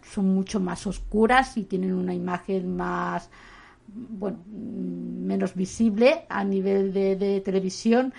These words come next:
que, que esta película. Se lleva muy bien el ritmo. Sí que es verdad que hay algunas escenas que se alargan bastante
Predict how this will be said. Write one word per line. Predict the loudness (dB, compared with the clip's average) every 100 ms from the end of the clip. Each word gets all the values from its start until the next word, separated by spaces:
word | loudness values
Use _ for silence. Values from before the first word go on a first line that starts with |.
| -14 -20 -4
que, | 0 2 0
que | 0
esta | -2 2 0
película. | 0 -4 -4 -6 -8 -14 -16 -20 _
Se | -16 -2 0 2
lleva | 4 6
muy | 4
bien | 2 0
el | 0
ritmo. | -2 -2 0 0
Sí | -2 0
que |
es | 0
verdad | 2 0 -2
que |
hay | -2
algunas | -4 -4 -4 -8
escenas | -8 -6 -6 -6
que | -12
se | -8
alargan | -6 -4 -2 0 0
bastante | 0 -2 -4 -4 -4 -2 -2 -4